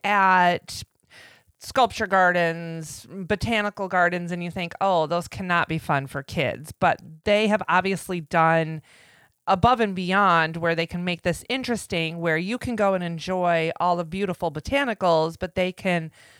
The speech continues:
spot dinosaurs or go into the children's garden and have some hands-on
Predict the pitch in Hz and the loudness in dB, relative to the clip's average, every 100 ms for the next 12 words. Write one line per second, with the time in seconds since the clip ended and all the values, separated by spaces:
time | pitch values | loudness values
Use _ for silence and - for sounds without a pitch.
0 | _ - - 143 - 214 233 190 - 165 | _ -18 -2 0 2 0 0 -2 -4 -2
1 | 147 127 127 - 156 147 139 139 151 151 | -2 -2 -6 -8 -4 -2 -2 -2 -2 0
2 | 180 202 202 - 240 214 175 185 170 165 | 0 -4 -4 -2 0 -2 -2 0 0 0
3 | 160 165 190 165 175 180 196 190 185 175 | -8 -8 -10 -8 -8 -4 -4 -2 -2 0
4 | 165 165 | 0 -2